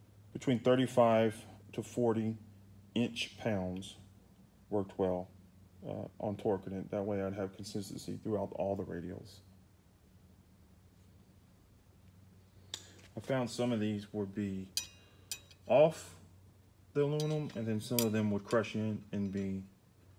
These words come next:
touching the aluminum. But I found a comfort at right about thirty-five to forty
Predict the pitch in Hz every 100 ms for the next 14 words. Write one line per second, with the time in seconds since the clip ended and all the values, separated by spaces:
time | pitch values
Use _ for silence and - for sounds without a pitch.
0 | - - 135 113 95 95 - 104 101 98
1 | 95 95 - - - - - - 98 107
2 | 110 - 113 107 101 - 104 117 113 110
3 | 98 - 104 104 - 123 139 120 98 -
4 | 113 113 110 101 98 92 - 104 101